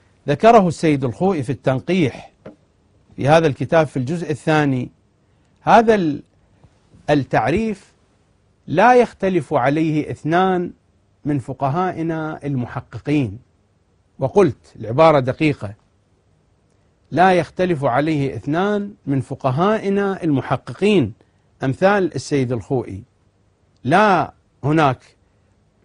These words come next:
من يقال لهم فقهاء الزرق ورق،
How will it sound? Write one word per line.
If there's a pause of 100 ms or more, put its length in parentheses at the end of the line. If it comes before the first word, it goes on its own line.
من
يقال
لهم
فقهاء
الزرق
ورق،